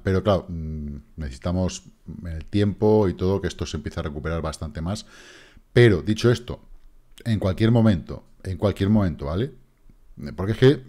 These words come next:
el mercado está loco. Hay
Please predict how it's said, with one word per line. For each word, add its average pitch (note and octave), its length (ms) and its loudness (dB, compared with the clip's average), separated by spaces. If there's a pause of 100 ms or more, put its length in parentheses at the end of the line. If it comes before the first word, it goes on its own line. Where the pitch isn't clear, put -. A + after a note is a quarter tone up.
(220)
el F2+ 180 -8
mercado F#2+ 320 2
está B2+ 400 4 (300)
loco. A2 360 2 (400)
Hay G#2+ 420 2